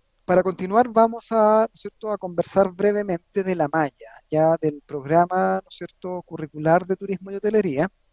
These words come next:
¿ya? Y lo vamos a dividir, porque gráficamente, ¿no es cierto?, en la pantalla nos permite mostrar toda la malla, la vamos a dividir en todas las asignaturas de especialidad que están en el nivel superior, eh, o de la, ¿no es cierto?, de la flecha que divide ahí la pantalla hacia arriba,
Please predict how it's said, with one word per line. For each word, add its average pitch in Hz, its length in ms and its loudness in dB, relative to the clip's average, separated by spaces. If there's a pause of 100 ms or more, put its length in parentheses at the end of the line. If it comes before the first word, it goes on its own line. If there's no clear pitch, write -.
¿ya? 139 260 -4 (480)
Y 185 140 0
lo 185 100 0
vamos 226 280 4
a 226 40 4
dividir, 202 380 -2
porque 156 320 -6
gráficamente, 185 580 -4
¿no 190 60 -14
es - 60 -20
cierto?, - 180 -16
en 170 60 -8
la 156 80 -2
pantalla 165 540 -2
nos - 340 -8
permite 165 280 -10
mostrar 170 380 -10
toda 165 460 -8
la 160 340 2
malla, 160 420 -2
la 160 100 2
vamos 160 200 0
a 165 60 -2
dividir 165 480 -6
en 156 240 -8
todas 190 200 0
las 190 140 0
asignaturas 170 560 -6
de 165 80 -2
especialidad 156 580 0
que 202 100 -8
están 170 180 -6
en 160 60 -6
el 156 140 -8
nivel 147 220 -6
superior, 226 380 -6 (600)
eh, 151 160 2
o 160 140 -4
de 147 140 2
la, 143 200 2
¿no 147 120 -6
es - 60 -20
cierto?, - 260 -16
de 147 100 -8
la 143 160 -2
flecha 180 420 -2
que 156 200 -4
divide 156 280 -6
ahí 160 80 0
la 160 80 -2
pantalla 170 440 -4
hacia 180 180 -2
arriba, 226 320 -4